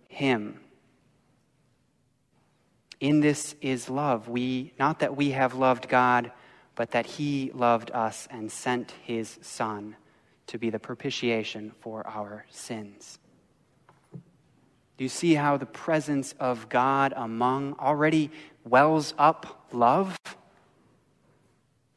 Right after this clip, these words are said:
That because he loved us and is among us and within us, naturally we love.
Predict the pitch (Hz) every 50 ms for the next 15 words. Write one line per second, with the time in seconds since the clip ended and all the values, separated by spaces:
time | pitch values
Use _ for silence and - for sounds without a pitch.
0 | _ - - 151 147 - 139 143 139 - - - - 175 175 185 190 170 151 -
1 | - 175 160 151 135 131 131 135 151 165 170 185 202 202 208 - - - - 151
2 | 147 147 143 139 - - - 135 123 117 117 113 117 120 131 151 165 185 170 190
3 | 196 190 - - - 151 139 135 131 131 131 120 - - - - - 139 151 165
4 | 190 190 208 208 202 - - - - - _ _ _ - - _ _ _ _ _
5 | _ _ _ _ _ _ _ - 127 131 135 156 170 - - - 170 160 160 160
6 | 156 151 143 143 - 143 131 143 143 143 139 135 127 127 - _ _ _ _ _
7 | - 151 160 175 160 113 101 82 - - - - - -